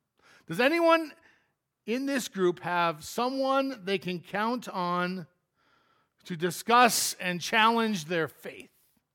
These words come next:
Out of nineteen, we're just gonna say twenty, just for fun, for funsies. And,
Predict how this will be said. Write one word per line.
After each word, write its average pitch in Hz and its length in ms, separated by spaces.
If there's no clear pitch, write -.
Out 202 140
of 190 140
nineteen, 214 580
we're 185 60
just 180 200
gonna 175 140
say 156 200
twenty, 127 500
just - 220
for 107 260
fun, 98 280
for 135 120
funsies. 101 760
And, 156 260